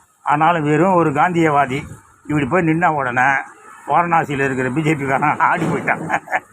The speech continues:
யாரு? வீர் சவர்கார் வாரிசுகள். ஏன் காந்தியவாதியை நாமினேஷன் ஃபைல் போட வேண்டி-, வேண்டி-, விட வேண்டியதானே? இந்த காந்தியவாதி என்ன பண்ணிட போறாரு? ரொம்ப சிம்பிளா இருக்காரு அவரு. அவர் போய்,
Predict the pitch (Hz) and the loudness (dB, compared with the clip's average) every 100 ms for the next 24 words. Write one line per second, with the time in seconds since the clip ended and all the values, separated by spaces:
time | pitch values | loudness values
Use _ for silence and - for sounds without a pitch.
0 | - - - - 139 156 143 120 117 175 | -20 -20 -20 -8 0 0 2 -2 0 0
1 | 165 160 143 143 135 151 139 127 120 - | 0 0 0 0 0 0 -2 -2 -4 -4
2 | _ _ _ - 208 165 202 196 190 180 | _ _ _ -6 -2 0 0 2 2 2
3 | 175 196 202 175 180 180 175 170 165 165 | 2 0 0 -2 0 0 0 0 -2 -2
4 | 170 175 160 175 180 165 165 175 214 117 | 0 0 0 0 -2 -2 0 0 0 -4
5 | - _ - _ - 156 180 190 175 170 | -8 _ -20 _ -2 2 2 2 0 2
6 | 175 185 165 165 151 160 156 180 101 - | 0 2 0 0 2 2 2 0 -6 -12
7 | - - - - - 180 170 175 165 202 | -20 -20 -20 -12 -4 -2 0 -2 0 0
8 | 170 151 131 127 127 123 156 151 208 170 | 2 2 2 0 2 2 0 0 0 -2